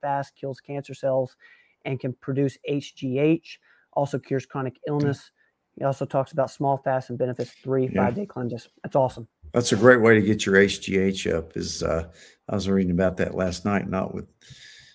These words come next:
Speaker 2: uh, him, but, uh, about fasting can really increase, it can triple your growth hormone levels.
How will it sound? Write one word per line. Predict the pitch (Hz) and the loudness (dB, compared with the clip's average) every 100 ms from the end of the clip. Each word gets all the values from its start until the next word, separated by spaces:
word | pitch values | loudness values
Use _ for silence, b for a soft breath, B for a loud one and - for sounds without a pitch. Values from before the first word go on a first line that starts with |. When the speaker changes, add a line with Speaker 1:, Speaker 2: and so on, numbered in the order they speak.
| B - | B -8
Speaker 2:
uh, | 90 | -4
him, | 87 110 107 87 | 0 4 4 4
but, | 85 - 90 | 0 -2 -2
uh, | 82 85 | 0 0
about | 85 85 - - | 0 -2 -2 -14
fasting | - 101 98 - 85 73 | -2 2 2 2 -4 -6
can | 80 | -6
really | 82 107 98 - - - | -2 0 0 0 -6 -4
increase, | 101 101 85 80 | -4 -4 -6 -4
it | 139 | -6
can | - - | -8 -12
triple | - - 139 139 85 | -8 -2 -2 -2 -8
your | 82 80 82 - | -4 -4 -6 -4
growth | 92 92 | -2 -2
hormone | - - - - | -6 -10 -10 -12
levels. | - - - | -12 -12 -14